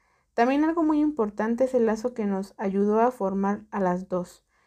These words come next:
Nuestra amistad es muy especial y gracias a ellos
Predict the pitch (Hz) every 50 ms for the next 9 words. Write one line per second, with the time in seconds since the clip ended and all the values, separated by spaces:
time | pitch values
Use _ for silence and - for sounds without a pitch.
0 | _ _ _ - 226 220 208 214 214 233 226 226 220 220 220 - - 240 247 247
1 | 269 254 254 247 233 226 233 240 - - 180 202 - - 185 185 185 - 196 214
2 | 214 208 226 233 233 254 233 - 214 202 202 220 233 254 277 311 311 -